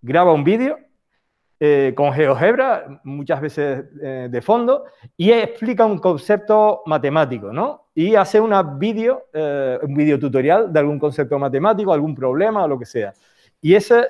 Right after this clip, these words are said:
es una de las cosas que he incorporado a mis clases. Y aquí vamos a hacer otra pausa porque me,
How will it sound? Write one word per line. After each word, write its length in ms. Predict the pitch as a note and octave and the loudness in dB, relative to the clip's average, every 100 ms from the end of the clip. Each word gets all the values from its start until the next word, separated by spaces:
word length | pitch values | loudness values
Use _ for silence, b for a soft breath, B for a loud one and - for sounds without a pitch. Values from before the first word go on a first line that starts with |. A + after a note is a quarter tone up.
| _ | _
es 180 | F3+ F3 F#3+ | -2 -2 -4
una 240 | F#3+ F#3+ F#3+ | -4 0 2
de 60 | |
las 140 | F3+ - | 0 0
cosas 300 | G3 F#3+ E3+ | -4 -6 -6
que 80 | F3+ | -6
he 40 | |
incorporado 680 | E3 F3 E3+ E3 F3+ G3+ G#3+ _ _ _ _ | -4 -4 0 2 4 2 -4 _ _ _ _
a 100 | - | -6
mis 140 | D3 A#2+ | -6 -6
clases. 360 | A#2 G2+ - _ _ _ _ _ _ _ _ _ _ _ | -10 -14 -16 _ _ _ _ _ _ _ _ _ _ _
Y 60 | C#3 | 0
aquí 180 | E3 A3+ | 2 4
vamos 220 | B3+ B3 | 4 4
a 40 | |
hacer 200 | A3 A#3 | 4 4
otra 200 | A3 G3 | 4 4
pausa 380 | G3 C4 - B3 | 4 2 2 -2
porque 540 | F3+ D#3 D#3 E3 D#3 D3+ | -2 -2 2 6 6 4
me, 920 | D#3 D#3 D#3 D#3 D3+ D3 C#3+ C3 | 2 -2 -2 0 0 -2 -4 -8